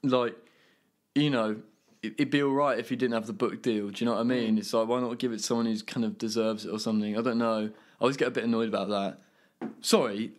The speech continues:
Speaker 1: I don't know. I can't remember how we spiraled here. We're talking about
Speaker 2: Famous people. We're talking about, like, I was talking about their private lives.
Speaker 1: Yeah, and, uh, what, why the fuck did, I was just like, why on earth? Like, what fan feels so entitled that they feel like they can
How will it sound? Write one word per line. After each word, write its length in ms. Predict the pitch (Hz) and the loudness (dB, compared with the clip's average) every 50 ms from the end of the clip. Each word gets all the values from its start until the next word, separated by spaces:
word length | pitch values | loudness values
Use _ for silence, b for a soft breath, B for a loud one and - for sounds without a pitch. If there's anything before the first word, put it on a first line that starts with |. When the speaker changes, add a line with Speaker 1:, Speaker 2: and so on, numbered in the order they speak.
| _ _ | _ _
Speaker 1:
I 100 | - 135 | 0 2
don't 140 | 147 180 185 | 2 2 2
know. 80 | 175 160 | 2 0
I 40 | 151 | 0
can't 220 | - 175 170 147 | 0 0 0 2
remember 380 | 143 147 143 135 127 120 120 127 | 0 0 2 4 4 4 2 2
how 100 | 127 123 | 0 -2
we 100 | 120 117 | -2 -2
spiraled 500 | - - - 143 143 139 127 117 113 - | -4 0 2 2 2 2 0 -2 -2 -4
here. 260 | 107 104 98 107 107 | -4 -2 -4 -4 -6
We're 340 | - - - _ _ - 127 | -8 -16 -20 _ _ -2 0
talking 200 | 151 151 156 156 | 0 2 2 2
about 400 | 156 151 147 139 127 - - - | 2 2 2 0 -2 -4 -8 -6
Speaker 2:
Famous 340 | - 147 143 135 123 117 | -4 -4 -4 -4 -6 -8
people. 420 | - - 123 113 113 117 113 113 110 113 - - | -8 -8 -8 -8 -8 -10 -12 -14 -14 -16 -20 -16
We're 80 | 127 123 | -14 -12
talking 200 | 120 143 139 135 | -10 -6 -4 -2
about, 300 | 127 127 123 - - 123 | -2 -2 -2 -4 -4 -2
like, 100 | 127 120 | 0 0
I 160 | 117 120 123 | 2 2 0
was 180 | 120 120 - - | -2 -2 -4 -4
talking 160 | 131 123 120 | -2 -2 0
about 120 | 117 113 | 0 0
their 100 | 113 110 | -2 -2
private 400 | 110 - - 117 113 110 110 104 | -4 -2 -2 0 0 0 -2 -4
lives. 380 | 113 110 110 110 110 110 - - | -4 -4 -4 -4 -6 -8 -6 -6
Speaker 1:
Yeah, 240 | 165 165 123 101 - - - - | -4 -4 -4 -6 -10 -12 -10 -6
and, 240 | 127 135 131 - - _ | -6 -6 -6 -8 -8 _
uh, 100 | 135 - - - _ _ | -8 -8 -8 -12 _ _
what, 220 | - 160 - 185 170 | -2 -2 -2 0 2
why 180 | 143 175 196 | 2 2 2
the 80 | 190 190 | 0 -2
fuck 320 | - - - 202 - - 143 | -6 -2 -2 -2 -2 -2 -4
did, 260 | 147 151 139 - - | -6 -6 -4 0 0
I 60 | 139 | 0
was 160 | 143 147 147 | 0 0 -4
just 160 | 175 156 - 180 | -8 -4 0 0
like, 240 | 175 151 120 - 120 | 0 0 -2 -4 -2
why 280 | 135 156 170 180 180 | 0 2 2 2 0
on 100 | 180 - - | -2 -2 0
earth? 240 | 147 160 151 - - | 0 0 0 0 0
Like, 160 | 131 127 120 | 0 0 0
what 300 | 131 151 180 - - - | 0 0 0 0 -2 -8
fan 560 | - - 156 160 151 135 113 107 107 107 - | -2 0 2 2 2 2 2 2 0 0 -2
feels 320 | - - - 127 123 120 - | -4 -2 0 0 0 0 0
so 160 | - 135 139 | 0 2 2
entitled 460 | 135 120 110 - 139 135 110 113 107 | 2 -2 -2 -2 -2 -2 0 -2 -2
that 120 | 110 110 110 | -2 0 2
they 360 | 113 113 113 113 113 110 110 B B B B B B B B | 2 2 2 0 -2 -4 -6 B B B B B B B B
feel 180 | - - 135 | -2 0 2
like 160 | 131 127 120 120 | 2 2 2 2
they 160 | 120 123 117 | 0 0 0
can 540 | 117 - 123 120 117 117 117 117 110 110 | 0 0 0 2 2 2 2 0 -2 -4